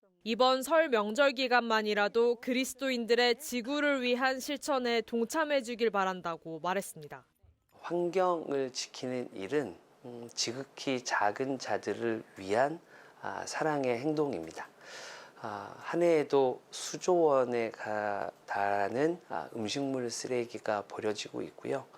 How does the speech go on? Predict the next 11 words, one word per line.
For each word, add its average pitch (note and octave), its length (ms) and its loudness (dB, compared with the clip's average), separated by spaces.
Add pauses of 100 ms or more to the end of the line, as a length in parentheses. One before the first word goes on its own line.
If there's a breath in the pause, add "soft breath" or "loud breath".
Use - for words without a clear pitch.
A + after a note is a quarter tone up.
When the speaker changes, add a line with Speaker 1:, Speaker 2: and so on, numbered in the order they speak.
(480 loud breath)
Speaker 2:
아, G#2+ 320 -4
그 - 160 -4
음식물 C3+ 420 -2
쓰레기로 C3 640 0
인해, A#2+ 340 0 (360 loud breath)
아, G2+ 180 -6
많은 G2+ 280 -2
탄소가 D3 440 0
배출되는 G2+ 580 -4
것이 A#2 500 -4
사실입니다. - 720 -8